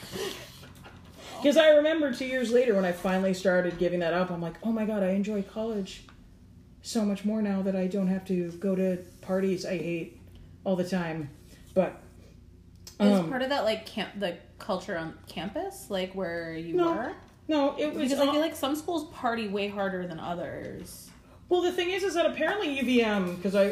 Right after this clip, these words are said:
Speaker 1: I was a U V M at the time, uh, University of Vermont, apparently that had been a really big party school, but then they banned drinking on campus because they had just opened a bar on campus,
Speaker 2: Mm.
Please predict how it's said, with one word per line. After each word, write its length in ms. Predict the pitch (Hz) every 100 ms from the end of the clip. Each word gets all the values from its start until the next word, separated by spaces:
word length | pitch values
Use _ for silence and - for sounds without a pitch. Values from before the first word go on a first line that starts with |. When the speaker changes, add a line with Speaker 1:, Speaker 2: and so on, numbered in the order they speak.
| 196
Speaker 1:
I 100 | 214
was 120 | 196
a 40 | 202
U 100 | 190
V 120 | 185
M 120 | 175
at 80 | 175
the 80 | 165
time, 400 | 175 156 151 151
uh, 80 |
University 560 | 156 160 170 165 160 170
of 60 | 156
Vermont, 320 | 156 156 - -
apparently 520 | 202 302 349 339 233
that 280 | 190 170 190 -
had 460 | - 208 226 233
been 100 | 202
a 60 | 196
really 240 | 175 170
big 260 | 170 160 156
party 240 | 165 160
school, 460 | 151 - 175 170 170 - - -
but 140 | 196
then 120 | 214
they 120 | 208
banned 520 | 190 196 190 226 247 190
drinking 500 | 175 190 208 170 -
on 140 | 147
campus 520 | - - 196 202 151 -
because 220 | 170 165
they 100 | 165
had 80 | 160
just 280 | 151 202 -
opened 320 | 180 185 180
a 60 | 160
bar 640 | - - 151 143 117 - - -
on 120 | 160
campus, 600 | - 165 220 190 165 147
Speaker 2:
Mm. 100 | 127